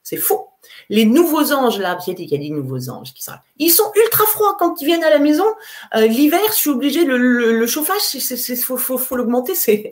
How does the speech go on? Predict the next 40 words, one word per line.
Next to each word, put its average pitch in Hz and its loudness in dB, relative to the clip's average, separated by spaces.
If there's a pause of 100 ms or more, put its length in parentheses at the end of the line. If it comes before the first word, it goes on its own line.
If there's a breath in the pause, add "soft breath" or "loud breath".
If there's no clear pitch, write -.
(140)
<laughs> 415 -4
c'est - -2
abominable. 262 0 (640 loud breath)
Donc, 254 2
c'est - 0
en 254 2
fonction 349 -4
de 285 -2
votre 226 2
véhicule - -2 (540 loud breath)
que 285 -6
vous 233 0
allez 226 4
sentir 320 -6
les 247 -4
énergies. 196 -6 (1400 soft breath)
Pour 339 -8
pas 403 -2
avoir 302 -2
de 220 -2
doute, 208 -8 (480)
à 220 -6
chaque 214 -4
fois, 339 -6
apprenez 269 -4
à 277 0
observer 254 -2
ce - -6
qui 214 -14
se - -6
passe 294 -4
à 180 -8
l'intérieur. 190 -8 (520 loud breath)
Soit 320 4
d'un 247 4
seul 254 0
coup, 254 -4
ça 170 0
se 151 -4
serre, - -4